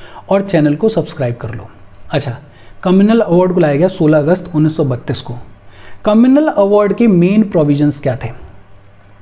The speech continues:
Separate electorates बांटे गए भर भर के,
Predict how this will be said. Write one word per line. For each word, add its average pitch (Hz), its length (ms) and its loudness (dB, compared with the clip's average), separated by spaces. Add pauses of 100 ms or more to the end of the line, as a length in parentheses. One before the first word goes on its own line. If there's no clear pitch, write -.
(220)
Separate 196 520 0
electorates 180 500 2
बांटे 156 280 2
गए 180 120 4
भर 151 180 2
भर 151 160 2
के, 151 160 -2